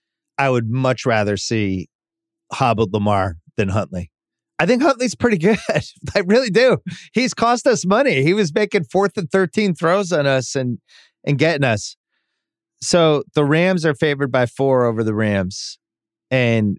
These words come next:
we can get a little ambitious moving that around. We have some straight up possibilities, some alternate possibilities. I, uh, the Stafford thing, I, it's, we're just gonna have to deal with it for the rest of the year. But I, I do feel like the Rams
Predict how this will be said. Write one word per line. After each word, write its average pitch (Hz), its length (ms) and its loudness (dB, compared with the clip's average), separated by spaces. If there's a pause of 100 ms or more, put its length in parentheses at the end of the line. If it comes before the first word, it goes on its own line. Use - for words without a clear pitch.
we 131 160 0
can 131 180 -4
get 120 200 2
a 113 60 2
little 107 260 2
ambitious 104 640 -2
moving 101 280 -2
that 104 180 2
around. 95 300 0
We 107 100 2
have 104 180 0
some 92 380 -6 (420)
straight 165 340 -2
up 156 140 2
possibilities, 131 640 -2
some 110 160 -2
alternate 110 500 -2 (120)
possibilities. 98 920 -2
I, 147 280 2
uh, 127 360 0 (1500)
the 151 80 0
Stafford 180 520 0
thing, 165 360 0 (320)
I, 147 260 0
it's, 143 220 -2
we're 135 100 2
just 131 220 -2
gonna 147 160 0
have 139 220 0
to 131 100 -4
deal 127 240 2
with 120 100 2
it 117 140 0
for 127 100 -2
the 127 80 2
rest 123 220 0
of 131 80 -4
the 156 60 2
year. 170 160 4
But 143 120 0
I, 147 140 2 (1000)
I 170 80 2
do 170 220 0
feel 233 200 2
like 196 200 2
the 156 120 2
Rams 147 580 -2